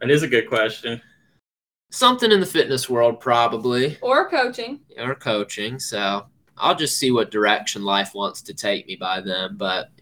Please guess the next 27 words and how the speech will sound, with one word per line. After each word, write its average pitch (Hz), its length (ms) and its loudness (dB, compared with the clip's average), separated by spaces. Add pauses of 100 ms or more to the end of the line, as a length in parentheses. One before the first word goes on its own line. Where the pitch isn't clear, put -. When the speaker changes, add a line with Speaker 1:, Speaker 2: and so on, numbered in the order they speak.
(100)
Speaker 2:
yeah, 107 200 0
something 117 480 -4
with 101 120 -14
fitness. - 440 -10
Speaker 3:
Yeah, 220 220 2
I 247 120 2
either 311 280 0
wanna 254 240 -2
do, 233 520 -2 (120)
I 240 180 0
either 247 140 0
wanna 240 180 -4
try 233 200 0
to - 60 -18 (120)
coach 262 240 2
for 269 80 -4
a 262 60 4
little 262 180 4
while, 240 540 -2 (440)
or 214 640 2
if 226 240 -8
I 226 100 -4
have 233 160 0
a 226 60 -6
good 233 140 -2
opportunity 208 760 -4
with 214 240 -6